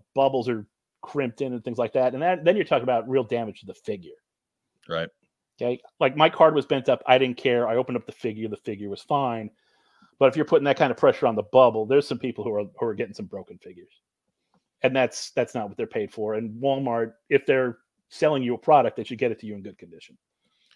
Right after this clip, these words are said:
Speaker 2: Right. Yeah. Matt, Matt Rubin says, "I don't think the shipping i-, issues are entirely Hasbro's fault." No, no, they're not. And really, it's, it's kind of a seventy thirty deal.
Speaker 1: Yeah.
Speaker 2: Like, that, that card is, is pretty flimsy, so it's gonna be tough to get a really nice one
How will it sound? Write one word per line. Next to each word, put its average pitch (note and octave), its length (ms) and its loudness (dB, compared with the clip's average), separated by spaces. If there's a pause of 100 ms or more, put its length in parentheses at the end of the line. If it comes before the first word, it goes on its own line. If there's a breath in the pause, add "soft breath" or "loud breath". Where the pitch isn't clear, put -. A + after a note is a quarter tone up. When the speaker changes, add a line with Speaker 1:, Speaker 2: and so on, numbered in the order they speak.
(180)
Speaker 2:
Right. G2 260 -2
Yeah. G#2 160 2
Matt, A#2+ 220 0
Matt B2 180 2
Rubin G#2 260 -2
says, G2+ 220 -4
"I B2+ 80 4
don't A2+ 100 0
think G#2+ 140 -6
the F#2+ 60 -12
shipping G2+ 340 -6
i-, - 280 -12
issues F2+ 340 -8
are F2+ 100 -4
entirely F2+ 400 -2
Hasbro's F2 400 -6
fault." D#2 180 -12
No, F3 220 4 (340 soft breath)
no, D#3+ 140 4
they're F3+ 140 8
not. G2+ 340 4
And C3 180 -2
really, D3+ 360 4
it's, - 240 -4
it's - 260 -4 (140)
kind F#3+ 160 4
of C3 60 0
a B2 60 0
seventy B2 460 0
thirty A#2 380 -4
deal. G#2 320 -2 (560)
Speaker 1:
Yeah. D3+ 100 4
Speaker 2:
Like, A#2+ 200 2
that, C#3 140 4 (140)
that C#3 220 2
card C3 340 2
is, G2+ 160 -8 (160)
is A2+ 160 -8
pretty D#3 340 -4
flimsy, F#2+ 480 -6
so G#2+ 140 -8
it's A2 100 -8
gonna C#3 160 -4
be A#2 120 -4
tough - 320 -4
to G#2+ 100 -16
get G2+ 160 -2
a G2 60 -2
really F#2 260 -6
nice F2+ 320 -6
one E2+ 260 -10